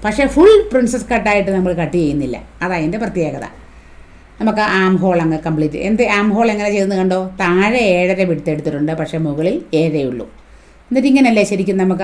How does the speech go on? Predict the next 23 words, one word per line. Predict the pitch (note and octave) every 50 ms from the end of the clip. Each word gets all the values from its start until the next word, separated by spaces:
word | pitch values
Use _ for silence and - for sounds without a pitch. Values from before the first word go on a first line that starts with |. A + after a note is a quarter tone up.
| F#3
ആം | F3+ F3+ F3 F3+
ഹോൾ | F#3 F3+ E3+ F#3
കർവ്, | F3+ F3 F3 F3 F3+ F3 - -
ആ, | F3+ F3 E3+ F3 E3+ F3+
ത-, | F#3+ F3+ F3+ F3 D#3+ F3
കൈക്കുഴി | F3 F#3 F3+ F#3 F#3+ G3 G3 G3+
ഇങ്ങനല്ലേ | F#3+ F#3+ F3+ E3+ E3+ E3 D#3
വരയ്ക്കേണ്ടത്? | D3+ D#3 D3+ D#3+ D#3 D3 C3 B2+ B2 - - - - -
അത് | - B3+ B3
ഞാനിപ്പോൾ | A3 G3 F#3+ F3+ E3 F3
ഇവിടെ | E3+ F#3 G3+ -
കംപ്ലീറ്റ് | G3+ F3 E3 D#3+ D3+ D3 D3
ചെയ്യുന്നില്ല. | C3 B2+ A2+ A2+ A2+ A#2+ - - - - - - - - -
നമുക്ക് | A#3+ A#3 G#3+ - F3 D#3+
ആദ്യം | D3+ B2+ A#2+ C3 D3+ G#3+ D4+ - - - A3
ഈ | A3+ A3+ - D#3 -
അപ്പെക്സ് | - - - C4+ - - - -
പോയിന്റ് | - D#3 D3 D3 D3 D3+ D3+ C#3+
കണ്ട, | C#3+ C3 C3 B2 C3 - - - - - -
ഏ, | - - - - F#3+ F3+ -
കാണാം, | E3+ D3 B2+ A#2+ - - - - - - - -
അവിടെ | F3+ F#3 G3 G#3 G#3
നിന്നുള്ള | F#3 E3+ D#3 D3 D3 D3